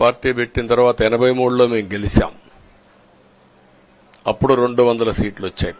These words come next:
కొత్తగా పార్టీ పెడతానే ఎన్నికలకు వెళ్ళి తొమ్మిది నెలలు అధికారంలోకి వస్తే రెండు వందల సీట్లు వచ్చాయి. తొంభై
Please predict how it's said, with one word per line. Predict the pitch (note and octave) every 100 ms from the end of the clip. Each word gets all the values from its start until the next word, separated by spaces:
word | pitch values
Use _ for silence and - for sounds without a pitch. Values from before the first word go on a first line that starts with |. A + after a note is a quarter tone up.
| G#2+
కొత్తగా | - B2+ A#2+ -
పార్టీ | G#2+ - A#2 -
పెడతానే | G#2 G#2 A2 A2+ D3+ A3 - - - - _ - _ _ - _ _ _ - _ G#2
ఎన్నికలకు | A2+ B2+ A#2+ G#2
వెళ్ళి | A2 A2 B2 -
తొమ్మిది | A2 G#2+ G#2+
నెలలు | A2 A#2+ A#2
అధికారంలోకి | G#2+ - A#2 G#2+ G#2 G#2+
వస్తే | G2 C3 A#2
రెండు | G#2+ G2+
వందల | G2 F#2+ G2
సీట్లు | - - -
వచ్చాయి. | - - - - - - - _ _ _ - - _ _ _ _ _ _ _ _ _ _ _ _ - - - -
తొంభై | B2+ D#3 D#3